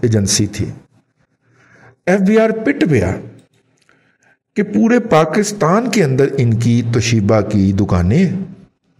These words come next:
showroom है और import में ये सारा सौ fridge दिखा रहे होते हैं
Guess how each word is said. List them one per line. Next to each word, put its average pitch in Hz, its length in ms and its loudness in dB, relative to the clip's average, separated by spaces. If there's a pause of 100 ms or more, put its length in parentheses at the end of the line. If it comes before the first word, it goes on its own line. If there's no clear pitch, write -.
showroom 120 480 0
है - 280 -6 (840)
और 214 300 0
import 202 480 2
में 254 140 2
ये 214 80 4
सारा 127 320 2
सौ 107 340 0
fridge 117 280 0
दिखा 123 380 0
रहे 127 100 0
होते 127 280 -2
हैं 107 100 -10